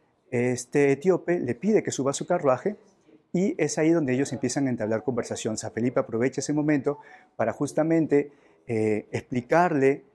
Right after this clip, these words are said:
esa profecía que hablaba del Mesías, Jesucristo, y también para anunciarle la buena nueva.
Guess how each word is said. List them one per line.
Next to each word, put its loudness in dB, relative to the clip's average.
esa -2
profecía 0
que -4
hablaba 2
del 2
Mesías, 0
Jesucristo, -2
y -2
también 0
para 0
anunciarle 0
la 2
buena 0
nueva. -6